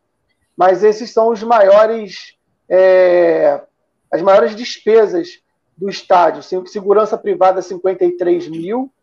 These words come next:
e I N S S, que é o cinco por cento, né, sessenta e um mil.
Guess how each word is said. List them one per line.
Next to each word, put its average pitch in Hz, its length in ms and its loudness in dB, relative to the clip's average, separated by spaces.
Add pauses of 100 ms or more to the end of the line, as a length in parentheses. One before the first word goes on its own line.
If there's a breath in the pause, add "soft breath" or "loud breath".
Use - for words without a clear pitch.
(360)
e 202 800 -4 (180)
I 208 100 0
N 220 200 0
S 214 300 0
S, 190 340 2
que 208 80 -4
é 196 180 6
o 185 360 -4
cinco 214 280 -12
por 185 140 -12
cento, 220 360 -2
né, 202 220 -2 (320 loud breath)
sessenta 214 500 -2
e 226 60 -2
um 233 120 -6
mil. 175 300 -2